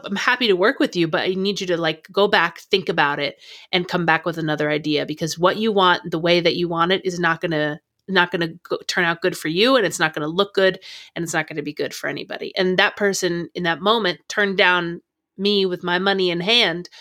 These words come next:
because of, you know, their passion and integrity. So if you have, you know, i-, if, if something seems like the end all be all solution to all of your problems, and you're asking,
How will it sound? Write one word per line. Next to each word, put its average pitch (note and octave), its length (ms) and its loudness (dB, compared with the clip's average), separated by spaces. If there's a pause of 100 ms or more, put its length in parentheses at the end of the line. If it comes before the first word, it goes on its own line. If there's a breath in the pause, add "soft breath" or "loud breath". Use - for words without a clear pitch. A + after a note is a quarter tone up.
(220 loud breath)
because E3+ 600 2
of, D#3+ 560 0
you G3+ 100 -2
know, E3 140 -2
their D#3+ 140 0
passion E3+ 520 -2
and D#3+ 140 -2
integrity. F3+ 580 -4
So F3+ 340 0 (320 loud breath)
if G3+ 160 0
you G#3+ 120 0
have, A3 420 2 (100)
you G#3+ 140 0
know, F3 240 0
i-, - 80 -4 (100)
if, G3 300 0
if G3 180 0
something C4 380 0
seems A#3+ 240 0
like G3+ 140 4
the G3+ 260 -2
end A3+ 220 2
all G3+ 160 6
be G#3 240 4
all F#3 160 4
solution F#3 460 2
to F#3 120 -4
all F#3+ 180 4
of F#3 80 0
your F#3 120 2
problems, F3+ 500 0
and F3+ 100 -4
you're F3 140 -4
asking, F3+ 560 0